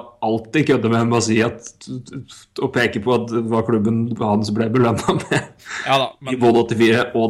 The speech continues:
Speaker 1: de var jo, men det igjen, da var det jo ikke, da var det, altså, når de, de vant jo Crosby-lotteriet,
Speaker 2: Ja.
Speaker 1: så det var, det var jo fullstendig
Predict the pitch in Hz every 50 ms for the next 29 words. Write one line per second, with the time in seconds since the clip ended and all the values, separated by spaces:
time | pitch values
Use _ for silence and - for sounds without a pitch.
0 | 110 117 110 104 104 107 117 127 127 - - _ - - 139 131 131 123 131 120
1 | 123 127 120 113 123 120 120 113 107 107 110 110 110 113 117 110 - 107 117 120
2 | 117 110 104 107 110 113 110 113 80 113 113 120 120 117 117 113 113 113 127 123
3 | 117 - - 117 117 113 113 110 107 101 - 143 131 120 117 104 - - 117 110
4 | 110 104 - 107 98 104 107 98 - - - - - - - - - - 123 127
5 | - 127 123 123 117 117 113 110 110 113 113 120 117 113 107 101 117 113 98 110
6 | 101 95 101 104